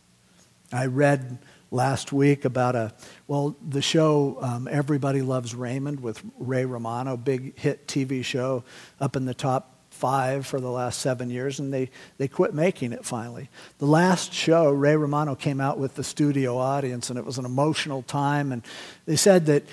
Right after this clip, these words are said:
as he talked and they were asking him questions, someone said, "So, seven years of this kind of success, what do you do now?"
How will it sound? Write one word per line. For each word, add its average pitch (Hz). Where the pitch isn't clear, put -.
as 160
he 160
talked 160
and 135
they 139
were 135
asking 143
him 139
questions, 139
someone 147
said, 143
"So, 196
seven 185
years 180
of 139
this 151
kind 160
of 139
success, 139
what 160
do 170
you 165
do 156
now?" 127